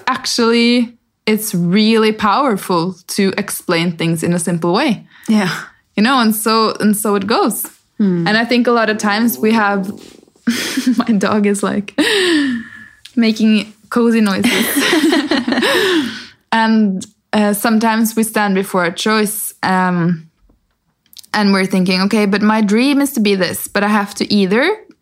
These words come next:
Speaker 1: do A, education, B, work there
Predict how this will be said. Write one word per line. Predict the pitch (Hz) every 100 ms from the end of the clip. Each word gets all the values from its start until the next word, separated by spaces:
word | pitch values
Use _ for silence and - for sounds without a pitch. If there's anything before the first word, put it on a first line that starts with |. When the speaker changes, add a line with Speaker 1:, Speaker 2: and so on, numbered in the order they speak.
| -
Speaker 1:
do | 175 185 185 180
A, | 196 214 262
education, | 190 185 196 190 180 - 233 208
B, | 190 196 196 185
work | 180 175
there | 170 160 151 160